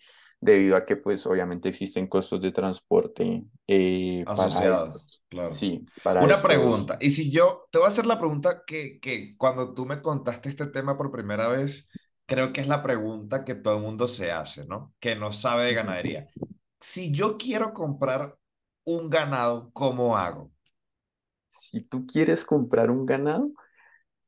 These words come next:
Speaker 1: principal,
Speaker 2: Exacto.
Speaker 1: principal, y es algo que todos yo creo que deben tener,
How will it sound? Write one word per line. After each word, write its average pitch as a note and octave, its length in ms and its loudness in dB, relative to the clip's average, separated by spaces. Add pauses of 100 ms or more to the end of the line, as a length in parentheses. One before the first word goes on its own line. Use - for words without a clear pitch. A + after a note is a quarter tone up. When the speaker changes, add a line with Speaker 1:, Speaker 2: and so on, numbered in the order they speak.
(160)
Speaker 1:
principal, - 720 4
Speaker 2:
Exacto. - 20 -20 (640)
Speaker 1:
principal, D3 640 6
y E3+ 80 2
es C3+ 160 6
algo C3+ 240 4
que D3 120 -2
todos A#2+ 340 4
yo B2 120 -2
creo B2+ 220 0
que C#3+ 140 0
deben A#2 240 0
tener, B2 420 -2